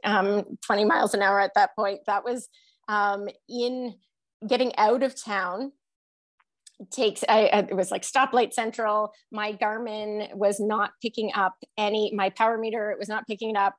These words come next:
or my heart rate, nothing was working on my Garmin. So I'm, like, trying to troubleshoot. Oh, there's a stoplight. Don't wanna get caught not stopping. And this guy,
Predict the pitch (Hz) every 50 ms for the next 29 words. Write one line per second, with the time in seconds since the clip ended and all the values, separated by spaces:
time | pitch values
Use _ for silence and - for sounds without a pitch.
0 | _ _ 208 226 233 226 208 196 214 180 - - - 233 233 233 - 226 208 208
1 | 202 196 190 196 185 180 - 190 196 190 185 - - - - _ 226 233 247 247
2 | 233 233 240 226 226 208 214 214 214 208 208 208 - 202 196 214 214 214 202 208
3 | 202 202 _ - - 196 196 214 - 220 214 - 208 190 202 196 - - 214 208
4 | 208 214 208 208 226 220 220 _ 202 185 - 208 - - 226 202 214 214 - 226
5 | 220 220 220 - - 202 202 220 202 226 202 180 - - 226 214 - - - 220
6 | 277 302 185 - - - - 240 247 247 - 269 262 262 254 - - - - _
7 | _ _ _ _ _ - 240 262 277 277 262 262 - - - - - 208 - 214
8 | 214 269 330 370 233 208 208 202 -